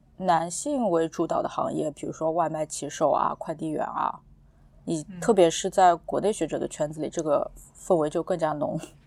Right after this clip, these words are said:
Speaker 1: <laughs> 然后欧美的话，其实情况也没有更好，因为大家一般都会做什么 Uber、Lyft，或者是 Uber Eats 的人啊。然后，哦，英国那边也差不多，就是做那个，那种对标嘛，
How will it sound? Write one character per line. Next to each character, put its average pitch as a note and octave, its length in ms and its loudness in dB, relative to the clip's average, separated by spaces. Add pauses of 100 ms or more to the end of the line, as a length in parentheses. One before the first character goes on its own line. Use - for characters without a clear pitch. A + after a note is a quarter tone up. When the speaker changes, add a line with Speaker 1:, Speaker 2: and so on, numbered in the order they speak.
(140)
Speaker 1:
<laughs> - 460 -20
然 F#3+ 220 8
后 A3 300 6 (760)
欧 - 320 8
美 F4 100 10
的 F#3+ 100 8
话， A#3 180 6
其 - 100 -8
实 C#4 160 0
情 G3+ 260 -4
况 C#4+ 220 4
也 G#3 80 4
没 D#3+ 140 0
有 A#3 160 4
更 G#3+ 280 2
好， - 540 2
因 A3 160 -2
为 A#3+ 80 4
大 A3+ 160 8
家 G#3+ 140 4
一 A3 60 -2
般 G3 220 0
都 G3+ 140 -2
会 F#3+ 160 0
做 F3 340 2
什 D#3+ 60 -12
么 D#3+ 100 -6
Uber、 F3 500 4
Lyft， F3 420 -2 (840)
或 G3+ 160 -2
者 F3+ 120 4
是 F#3 160 -2
Uber G3 260 2
Eats G#3 380 -4
的 E3 120 -4
人 D#3 140 -6
啊。 D#3 480 -4 (360)
然 F3+ 220 -2
后， F#3 360 2 (600)
哦， - 300 2 (200)
英 D4+ 140 2
国 A#3+ 180 8
那 A#3 120 4
边 A3+ 160 0
也 A3+ 120 0
差 B3 200 -2
不 G3+ 80 -4
多， G#3+ 380 -4
就 A#3 100 -6
是 G#3 140 -12
做 G#3 240 2
那 G3+ 160 -2
个， E3+ 120 -6
那 G#3 100 -4
种 E3 200 -8
对 G3 160 2
标 F3+ 240 4
嘛， E3 180 -2